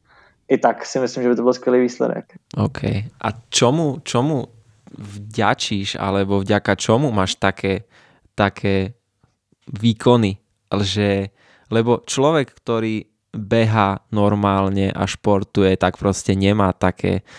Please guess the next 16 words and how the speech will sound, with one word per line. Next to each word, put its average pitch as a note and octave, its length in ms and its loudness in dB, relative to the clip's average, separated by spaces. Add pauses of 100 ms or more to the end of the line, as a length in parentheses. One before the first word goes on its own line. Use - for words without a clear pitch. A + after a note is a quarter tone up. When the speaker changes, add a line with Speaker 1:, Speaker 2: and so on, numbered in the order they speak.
(160)
Speaker 2:
také G2 320 0
výsledky, F#2+ 720 0
také F2+ 320 -4
tempo, F#2+ 560 2
také F#2 720 -4
proste F#2+ 400 -2
takú F#2+ 320 0
výdrž, G#2 560 0 (480)
ako G#2 400 0
si - 240 -2
mal G#2+ 240 2
ty A#2+ 400 -2 (120)
po G#2 120 2
pár G#2 480 2
rokoch G2+ 400 2
behania. F#2+ 560 0